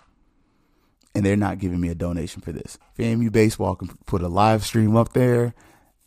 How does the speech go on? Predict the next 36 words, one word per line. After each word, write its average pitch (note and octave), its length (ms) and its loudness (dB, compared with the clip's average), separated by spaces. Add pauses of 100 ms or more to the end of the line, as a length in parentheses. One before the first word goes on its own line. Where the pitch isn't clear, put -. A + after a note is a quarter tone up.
(560)
have F#2+ 260 -2
somebody G#2+ 360 2
standing G2+ 380 0
behind G#2 380 0
the G2 60 -6
plate C3 400 2 (1400)
or G2+ 160 2
s-, - 160 -8 (360)
sitting B2 360 0
behind A#2 320 0
the A2+ 40 -6
plate, B2+ 420 -2 (400)
have G2 240 -6
one F#2+ 140 0
of F#2+ 40 -2
the F#2 60 -4
students G#2+ 400 0
from F#2+ 160 -6
journalism A#2+ 580 0
do C3+ 220 4
it. C3 160 -2 (320)
"Hey, F#2+ 220 -4
this F2+ 160 -6
is - 40 -6
your A#2+ 100 -2
project. G2+ 460 -4 (140)
You G2+ 140 -4
follow G2+ 220 -2
the F#2+ 60 -2
baseball E2+ 340 -4
team." - 200 -14 (800)
Have F2+ 220 -4
them F2+ 120 -4
video B2 340 4
the A#2 100 -2
games, C3+ 600 2